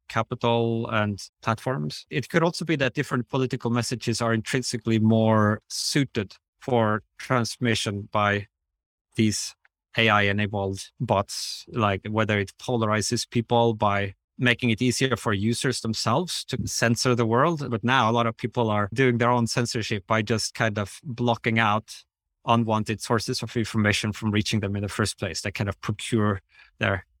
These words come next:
information feed. I just don't think we have the kind of political science that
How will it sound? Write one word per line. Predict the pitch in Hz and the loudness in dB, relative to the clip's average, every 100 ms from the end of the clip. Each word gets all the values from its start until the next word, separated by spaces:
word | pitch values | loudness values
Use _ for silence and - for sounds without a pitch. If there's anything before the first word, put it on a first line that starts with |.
| _ | _
information | - 113 117 107 104 101 | -2 -2 0 0 0 -2
feed. | - 98 98 - | -4 -6 -6 -2
I | 131 | 0
just | 131 160 - | 2 0 0
don't | 175 | -2
think | 180 156 | -2 0
we | 131 | 2
have | 131 131 | 2 0
the | 131 | -2
kind | 139 123 | 0 2
of | 117 107 - _ _ _ | 2 0 -6 _ _ _
political | - 117 113 123 120 117 113 117 | -6 -4 -2 -2 0 2 0 -2
science | - - 120 147 - | -6 -2 0 -2 -4
that | 123 | -4